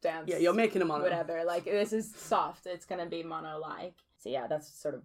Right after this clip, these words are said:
Speaker 1: what I was expecting. Like, I wasn't expecting Mono, then I kind of was, and then I think what we've got is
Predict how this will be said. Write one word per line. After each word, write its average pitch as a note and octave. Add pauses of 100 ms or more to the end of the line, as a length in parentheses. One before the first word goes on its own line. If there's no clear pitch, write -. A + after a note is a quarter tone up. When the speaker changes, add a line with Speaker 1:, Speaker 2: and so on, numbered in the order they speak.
Speaker 1:
what -
I -
was -
expecting. -
Like, F3+
I F#3+
wasn't F#3+
expecting D#3+
Mono, D3
then D3+
I D3+
kind D3
of C#3+
was, C3+
and C#3
then C3+
I D#3
think D3
what D3
we've C#3+
got -
is C3+